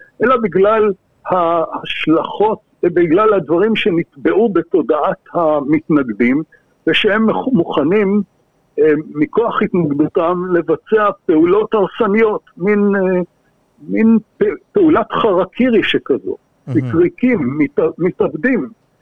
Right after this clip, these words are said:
Speaker 1: כאלה שמוכנים להפקיר את ביטחון ישראל,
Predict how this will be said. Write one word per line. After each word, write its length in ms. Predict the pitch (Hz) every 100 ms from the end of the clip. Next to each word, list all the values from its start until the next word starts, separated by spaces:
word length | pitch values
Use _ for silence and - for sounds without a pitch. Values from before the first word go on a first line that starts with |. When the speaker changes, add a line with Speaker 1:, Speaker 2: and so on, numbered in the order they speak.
| _ _
Speaker 1:
כאלה 400 | - 147 202 226
שמוכנים 720 | 196 - 156 151 - 151 220 220
להפקיר 600 | 135 - _ - 233 214
את 60 | -
ביטחון 520 | 147 - - 208 214
ישראל, 460 | 196 - 147 147